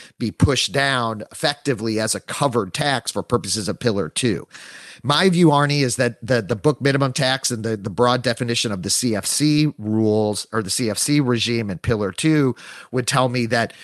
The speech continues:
to the extent that the B M T relates to foreign earnings, or that B M T tax is on,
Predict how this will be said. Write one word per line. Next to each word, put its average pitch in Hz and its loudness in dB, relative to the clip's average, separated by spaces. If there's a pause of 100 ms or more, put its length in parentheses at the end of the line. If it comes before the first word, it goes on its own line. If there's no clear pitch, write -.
(140)
to 143 2
the 123 2
extent 160 0
that 165 -4
the 143 2
B 127 0
M 113 -4
T 123 -2
relates 113 0
to 120 4
foreign 147 4
earnings, 117 0
or 113 0
that 92 -2
B 117 0
M 113 -2
T 123 -2
tax 120 -2
is 113 0
on, 110 2